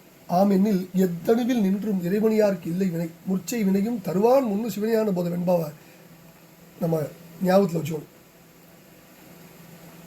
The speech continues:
இத பல திருக்குறள் சொல்றாரு. அஹ், குடம்பை, அஹ், அஹ், அதாவது திருக்குறள் சொல்றார் வள்ளுவர், "குடம்பை தனித்து ஒழிய புல்பரந்தற்றே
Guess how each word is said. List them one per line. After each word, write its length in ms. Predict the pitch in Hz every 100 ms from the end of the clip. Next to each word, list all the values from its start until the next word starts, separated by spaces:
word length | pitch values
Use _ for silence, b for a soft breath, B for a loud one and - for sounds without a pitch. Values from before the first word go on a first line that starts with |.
| - - 165 165 170 - - - - - - - -
இத 120 | 240
பல 220 | 214 220
திருக்குறள் 320 | 196 240 233
சொல்றாரு. 240 | 196 180 147
அஹ், 180 | 185 233
குடம்பை, 440 | - 202 214 214 311 - - - - - -
அஹ், 20 |
அஹ், 340 | 180 165 165 156
அதாவது 460 | 180 185 196 147 - 151
திருக்குறள் 360 | 240 208 247
சொல்றார் 240 | 202 196 180
வள்ளுவர், 460 | 180 196 175 196 220
"குடம்பை 340 | 196 220 220
தனித்து 340 | 180 202 190 180
ஒழிய 200 | 196 202
புல்பரந்தற்றே 880 | 202 208 202 208 196 170 - 214